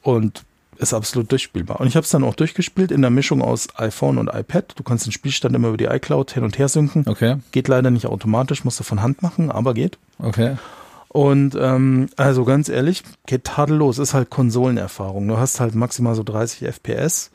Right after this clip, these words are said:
Speaker 2: Ja.
Speaker 1: Und, ähm, also auch bei einem iPad nach zwei Stunden nudelst du den halben Akku weg.
Speaker 2: Ja, ne, das ist
Speaker 1: Und auf dem iPhone ist es halt noch härter, also du musst ans Kabel.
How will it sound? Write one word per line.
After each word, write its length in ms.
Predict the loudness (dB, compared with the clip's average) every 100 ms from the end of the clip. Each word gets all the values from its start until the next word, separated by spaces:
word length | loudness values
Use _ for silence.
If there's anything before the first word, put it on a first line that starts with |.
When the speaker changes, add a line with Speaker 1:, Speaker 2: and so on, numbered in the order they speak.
| _
Speaker 2:
Ja. 300 | -2 -2 -2 -4
Speaker 1:
Und, 680 | 2 4 4 2 0 -16 -8
ähm, 560 | -4 -2 0 0 0 -4 _ 0
also 280 | 2 2
auch 80 | 0
bei 140 | 0 2
einem 200 | 2 2
iPad 580 | 0 0 -2 -2 -8 -4
nach 220 | -2 -2
zwei 260 | -2 -2 -2
Stunden 680 | -2 -2 0 0 2 2
nudelst 380 | 2 2 0 0
du 40 |
den 140 | -2 0
halben 180 | -2 -4
Akku 280 | -6 -10 -2
weg. 80 |
Speaker 2:
Ja, 180 | 2 2
ne, 140 | 2 0
das 140 | -2
ist 260 | -6 -2 0
Speaker 1:
Und 160 | 2
auf 140 | 2 0
dem 80 |
iPhone 480 | 2 2 2 2 2
ist 80 | 2
es 120 | 0
halt 140 | -2 0
noch 240 | -2 -2
härter, 420 | -4 -4 0 0
also 140 | 0 2
du 80 |
musst 240 | 2 2 -2
ans 180 | -8 -6
Kabel. 380 | -6 -6 -8